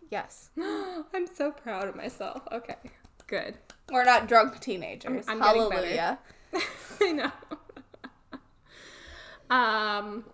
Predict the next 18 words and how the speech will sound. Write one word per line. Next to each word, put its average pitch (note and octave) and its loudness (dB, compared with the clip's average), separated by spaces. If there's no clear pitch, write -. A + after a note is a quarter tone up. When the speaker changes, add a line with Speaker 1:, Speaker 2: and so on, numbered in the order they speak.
Speaker 2:
so C#4 2
what A#3 0
are G3+ 0
you D4+ 2
drinking? C4+ 2
How G#3 2
was C4+ -2
your A4 2
week? C#4 -4
Speaker 1:
Oh, D#4+ 4
we're B3 6
starting A#3+ 4
with A3+ -4
me A#3 -6
again. F3+ -2
Speaker 2:
I F4+ 8
Speaker 1:
Okay. E4 6
Speaker 2:
know. D4 8